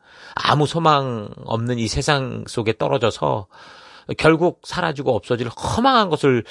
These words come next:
쫓아 그냥 그저 그거 떡 한 번 먹겠다, 좀 잘 살아보겠다, 이렇게 살아가면서 영적인 그 바른 길을 모른 채 영원한 죽음의 길을 향해 그렇게 달려가는 이런 것이 너무 불쌍했고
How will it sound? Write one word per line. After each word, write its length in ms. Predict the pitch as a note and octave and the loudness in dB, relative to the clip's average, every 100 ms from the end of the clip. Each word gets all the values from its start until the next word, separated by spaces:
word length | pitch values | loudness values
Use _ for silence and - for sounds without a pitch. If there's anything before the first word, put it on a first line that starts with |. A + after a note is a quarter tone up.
| - - - | -12 -12 -8
쫓아 540 | - - C3+ B2 G2 - | -4 0 2 2 0 -4
그냥 160 | - B2+ | -12 -12
그저 360 | - - - G#3+ | -10 -2 4 4
그거 380 | - D3 D3 C3+ | 2 2 4 4
떡 180 | - F#3+ | 0 0
한 120 | E3 | 0
번 120 | D3 B2 | 0 0
먹겠다, 600 | G#2+ - - - A2+ A#2 | -2 -4 -8 -10 -14 -10
좀 200 | F3 E3 | -6 -2
잘 180 | - A2 | 2 2
살아보겠다, 640 | A#2+ A#2 G#2+ F#2+ - F#2 - - - - | 4 2 2 -4 -8 -14 -16 -20 -20 -8
이렇게 240 | D3+ D#3 | -2 0
살아가면서 800 | C3+ C#3+ D#3 C3+ A#2+ A2+ A2 A2+ A2+ - - - | 2 2 0 0 -2 -4 -4 -6 -6 -16 -14 0
영적인 600 | A#2+ C#3+ E3 D3 D3+ C#3 | 2 4 2 2 0 -2
그 100 | C3 | -4
바른 340 | - - C3 | -4 0 0
길을 220 | C3+ B2+ A#2 | 0 -2 0
모른 300 | G#2 G#2+ F#2 | 2 0 0
채 400 | - C3 F2 E2 - - | -2 -2 -4 -10 -20 -2
영원한 340 | C3 D#3 F3 D#3 | 2 4 4 0
죽음의 440 | - C#3+ D#3 C#3+ | -4 -4 -2 -2
길을 260 | - C3+ C3 | -2 -4 -2
향해 200 | C3 C3 | -4 -6
그렇게 340 | - A#3 - | -4 -2 -2
달려가는 640 | - - B2 B2 A2+ G#2 F#2 - - - | -4 0 2 2 0 -2 -4 -8 -20 -10
이런 300 | - D3+ F#3+ | 0 4 4
것이 200 | E3 C#3+ | 4 2
너무 160 | E3+ G3+ | 2 0
불쌍했고 720 | - A#2+ D3+ B2 F#2+ D3 F3 | 0 -4 -2 -2 -4 -4 -4